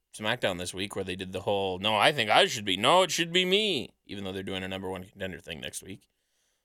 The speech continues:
But maybe that ends in a, some sort of a schmoz.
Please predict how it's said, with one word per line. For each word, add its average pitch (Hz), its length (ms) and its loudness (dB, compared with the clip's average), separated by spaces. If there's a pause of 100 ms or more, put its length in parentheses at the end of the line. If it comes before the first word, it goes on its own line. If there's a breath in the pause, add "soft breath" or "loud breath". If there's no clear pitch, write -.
(160)
But 71 120 -12
maybe 101 180 -2
that 104 160 2
ends 113 220 -2
in 107 80 -2
a, 95 80 -2
some 117 220 0
sort 117 180 0
of 101 80 -6
a 92 60 -4
schmoz. 110 720 0